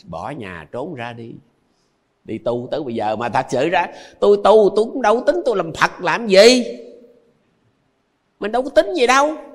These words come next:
Mình chỉ tu cho giải thoát thôi. Mình cũng vậy thôi. Mình chỉ muốn tu vậy thôi à.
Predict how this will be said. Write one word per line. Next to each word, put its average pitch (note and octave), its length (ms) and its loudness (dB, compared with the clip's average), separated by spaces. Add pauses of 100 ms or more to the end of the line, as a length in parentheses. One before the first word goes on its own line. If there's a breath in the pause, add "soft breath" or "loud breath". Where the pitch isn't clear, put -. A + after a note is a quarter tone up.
(320)
Mình A2 200 -6
chỉ D3 160 -2
tu F3 360 2
cho E3+ 60 -4
giải D3+ 260 -6
thoát G#3+ 240 -4
thôi. E3+ 160 -2
Mình A2+ 180 -8
cũng F#3+ 340 -10 (240 loud breath)
vậy D3 160 0
thôi. G#3 280 2
Mình D3+ 160 -6
chỉ G#3+ 100 -4
muốn C4 220 -4
tu G3+ 240 6
vậy D3+ 80 0
thôi F3 140 0
à. B2 200 -4